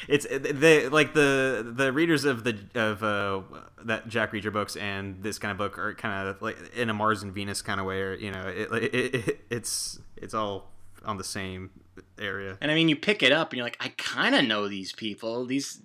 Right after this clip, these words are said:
Speaker 2: these are people who were famous at, at some point in time." So you check it out 'cause it has B-list celebrities.
Speaker 1: Yeah. Should be called Straight B's.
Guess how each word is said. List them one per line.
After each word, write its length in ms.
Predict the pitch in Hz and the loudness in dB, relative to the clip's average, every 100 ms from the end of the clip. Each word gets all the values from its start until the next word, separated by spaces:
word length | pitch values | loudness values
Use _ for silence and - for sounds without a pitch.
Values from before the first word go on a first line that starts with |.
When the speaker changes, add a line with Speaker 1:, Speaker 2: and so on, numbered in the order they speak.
| - | -10
Speaker 2:
these 260 | 123 143 | -4 -4
are 40 | 190 | -4
people 220 | 196 160 | -4 0
who 60 | |
were 100 | 135 | 0
famous 440 | 127 139 139 127 - | 0 0 0 0 -4
at, 240 | 110 107 - | -6 -6 -10
at 180 | 107 | -12
some 300 | - 135 170 | -10 -8 -6
point 280 | 214 131 113 | -6 -6 -6
in 60 | 104 | -8
time." 380 | - 104 104 107 | -12 -14 -12 -12
So 140 | - | -8
you 160 | 117 117 | -6 -6
check 240 | - 151 | 0 2
it 80 | 143 | 4
out 220 | 139 131 | 2 2
'cause 100 | 113 117 | -2 -8
it 60 | |
has 260 | 113 117 104 - | -4 -4 -6 -12
B-list 480 | - 127 127 143 139 - | -6 -4 -2 -4 -6 -8
celebrities. 500 | 117 117 110 110 123 | -8 -8 -8 -4 -2
Speaker 1:
Yeah. 200 | 120 92 - - - - - - | -2 -4 -10 -20 -20 -20 -20 -8
Should 140 | 127 | -2
be 40 | 120 | 2
called 160 | 151 127 | 4 4
Straight 300 | - 123 107 | 2 0 2
B's. 420 | 131 110 - | 0 0 -2